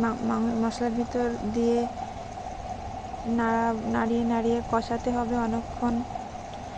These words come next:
তার আগে আমি গোটা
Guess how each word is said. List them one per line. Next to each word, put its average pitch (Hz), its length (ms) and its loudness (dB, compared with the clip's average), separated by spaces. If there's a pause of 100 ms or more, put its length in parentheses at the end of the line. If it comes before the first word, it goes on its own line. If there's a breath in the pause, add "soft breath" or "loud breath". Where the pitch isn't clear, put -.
(1700)
তার 233 240 4
আগে 233 320 0
আমি 233 460 2 (920)
গোটা 240 500 2